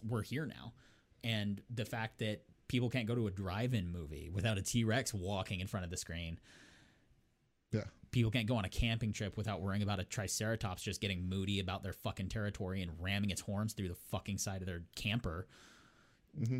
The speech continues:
Speaker 1: It's, it's something I'm totally here for, and I think it's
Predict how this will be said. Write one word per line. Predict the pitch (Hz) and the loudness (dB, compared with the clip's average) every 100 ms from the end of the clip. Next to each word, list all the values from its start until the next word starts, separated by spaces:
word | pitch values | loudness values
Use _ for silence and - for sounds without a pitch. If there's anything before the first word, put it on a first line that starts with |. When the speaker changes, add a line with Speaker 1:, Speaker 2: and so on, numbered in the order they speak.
| 123 | -2
Speaker 1:
It's, | - 175 160 - - - | 4 4 6 2 2 4
it's | 160 151 | 4 6
something | - 151 143 | 4 6 6
I'm | 113 110 101 | 4 2 2
totally | 123 131 113 113 | 4 4 2 0
here | 113 | -2
for, | 113 104 | -2 -2
and | 104 | -2
I | |
think | 101 107 | -2 -4
it's | 95 | -4